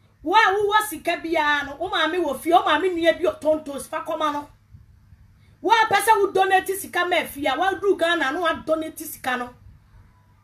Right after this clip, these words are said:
Adwene a wɔde gyegye sika no, wɔgye sika no ɛboro saa, wɔpɛ sika stɔ ayɛ. Ne boyfriend no, ne boyfriend no, ne boyfriend no, studio no,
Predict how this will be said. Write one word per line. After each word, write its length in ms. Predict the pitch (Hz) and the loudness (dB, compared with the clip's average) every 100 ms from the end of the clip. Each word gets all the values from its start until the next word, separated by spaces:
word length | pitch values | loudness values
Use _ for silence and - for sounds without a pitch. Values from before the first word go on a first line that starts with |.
| - | -2
Adwene 380 | 277 277 466 494 | 0 4 4 6
a 40 | 403 | 6
wɔde 380 | 370 359 440 427 | 6 6 4 4
gyegye 220 | - 453 | 6 4
sika 280 | - - 311 | 4 -4 -2
no, 120 | 311 | 0
wɔgye 260 | 294 311 440 466 | 0 2 2 2
sika 240 | 339 349 | -2 -2
no 120 | 370 269 | -2 -4
ɛboro 240 | 359 320 | -8 -10
saa, 260 | - 254 285 | -6 -4 -4
wɔpɛ 320 | 277 277 269 | -6 -8 -10
sika 240 | 294 - 440 427 - | -6 0 2 0 -6
stɔ 180 | - - | -10 -4
ayɛ. 400 | 311 370 285 226 - _ - - - - | 0 0 -2 -6 -12 _ -20 -20 -20 0
Ne 100 | 294 | 4
boyfriend 580 | 311 466 480 - 370 320 | 4 6 4 2 -2 0
no, 200 | 311 311 | -2 -4
ne 100 | 285 | -8
boyfriend 560 | 285 381 415 294 330 277 | -4 -2 -2 -4 -6 -4
no, 180 | 285 302 | -6 -8
ne 80 | 254 | -8
boyfriend 560 | 262 381 403 - 330 254 | 0 0 0 0 -2 -2
no, 180 | 294 294 - _ - | -4 -8 -14 _ -18
studio 460 | - 440 - 294 | -2 0 2 0
no, 260 | 285 320 | 0 0